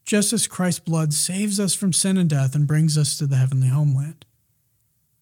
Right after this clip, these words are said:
When Saint Thomas is writing the words of the Pange Lingua, therefore,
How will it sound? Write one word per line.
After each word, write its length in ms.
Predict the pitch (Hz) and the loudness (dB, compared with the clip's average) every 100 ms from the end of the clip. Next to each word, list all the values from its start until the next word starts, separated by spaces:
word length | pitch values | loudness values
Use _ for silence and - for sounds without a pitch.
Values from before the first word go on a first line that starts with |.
| _ _ - - - | _ _ -20 -20 -6
When 120 | 214 | 0
Saint 200 | 190 240 | 2 2
Thomas 480 | 220 254 320 269 214 | -2 0 2 2 0
is 160 | 220 185 | -2 -2
writing 520 | 175 180 233 285 240 | 0 2 4 4 4
the 100 | 190 | 4
words 280 | 180 180 165 | 4 2 4
of 120 | 156 | 4
the 100 | 151 | 2
Pange 480 | 147 180 190 175 165 | 0 0 2 4 4
Lingua, 400 | 151 202 220 160 | 4 4 4 4
therefore, 500 | 143 135 - 147 | 2 0 -2 -4